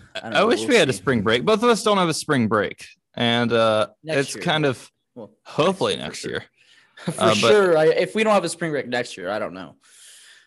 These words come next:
Speaker 1: I don't know
Speaker 2: <laughs>
Speaker 1: what
Speaker 2: Might
Speaker 1: to
Speaker 2: as well
Speaker 1: do.
Speaker 2: drop out, you know? I'm kidding. I'm kidding, Mom and Dad. I'm kidding. Just
Speaker 1: Don't drop out of school. Stay in school, kids.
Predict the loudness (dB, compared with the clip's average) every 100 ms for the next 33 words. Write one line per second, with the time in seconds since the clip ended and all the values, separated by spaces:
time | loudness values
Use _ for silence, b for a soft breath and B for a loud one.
0 | b -12 -8 -2 2 4 6 6 4 4
1 | 4 4 6 6 4 0 0 -4 -14 b
2 | b b b b b -6 0 4 4 4
3 | 2 0 4 4 4 4 4 6 6 4
4 | 2 0 2 4 2 0 -8 -20 _ _
5 | -14 -6 -4 -2 -2 -2 -4 -6 -8 -8
6 | -2 0 -2 -6 -8 -10 -14 -16 -20